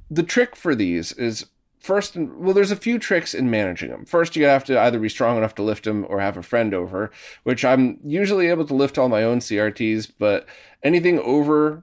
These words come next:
twenty-seven inch, I really like to have a friend here, just because if something goes wrong, if your foot slips, whatever else, you're not putting all of that weight on you or on one thing. You have somebody there to take the load off. But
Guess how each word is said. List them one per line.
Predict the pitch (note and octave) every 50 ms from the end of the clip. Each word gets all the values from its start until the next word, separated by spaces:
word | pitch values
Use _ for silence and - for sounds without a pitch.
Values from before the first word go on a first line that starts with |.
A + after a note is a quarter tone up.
| - -
twenty-seven | - C#3 C3+ C3+ C3+ B2+ - - A#2 B2 B2+ B2
inch, | B2 A#2+ B2 A#2+ - - -
I | A2+
really | A2 A2 A#2 A#2+ A2
like | G2+ G2+ G#2 - -
to | G#2+
have | G#2 G2 F#2+
a | F#2 E2+
friend | - - F#2+ F#2+ G2 -
here, | G2+ F#2 F#2+ F#2+
just | E2 E2+ F2 -
because | - F#2+ F2 G2 F#2+ F#2+ F#2 F#2+
if | - G#2
something | - - A2+ A2 - A2+ A2
goes | G2+ G#2 F#2+ G2+ -
wrong, | C#3+ D#3+ E3 C#3+ A2 F#2+ F2+ F2 - - - - - _
if | - A#2+
your | B2 B2
foot | - - - F#3+ F3+ -
slips, | - - - D3 C#3 B2+ G#2+ - - - -
whatever | C3 C3 C#3 C3+ C3 C3
else, | C3+ C3 A#2 G#2+ - - -
you're | A#2+ A#2+
not | B2+ C3+ C#3 -
putting | - - C#3+ C#3 C3 A#2
all | - - A2 A#2+ A#2+ A#2+
of | A#2 A2+
that | A#2 A2 G2+ D2+
weight | A2 A2+ A2 G#2+ - - _ _ _ -
on | G#2+ A2 A2 G#2
you | F#2 F2 E2+ D#2+ D2
or | D#2 F2 G2
on | G2+ G2 F#2+ G2+
one | G#2 A2 G#2+ G#2+ G2+ G2 F2 - -
thing. | - A2+ G#2 F#2 F#2 F#2
You | F#2 F#2+
have | F2+ F2+ E2 - _
somebody | - - A2 G2+ F#2+ G2+
there | G2 F#2+ F#2+ G2
to | F2+ E2+
take | - G#2 F2 E2
the | - E2
load | F2 G2 G2+ G2 D#2+
off. | D2+ D2 C#2+ C2+ - _ -
But | F#2 F#2 - -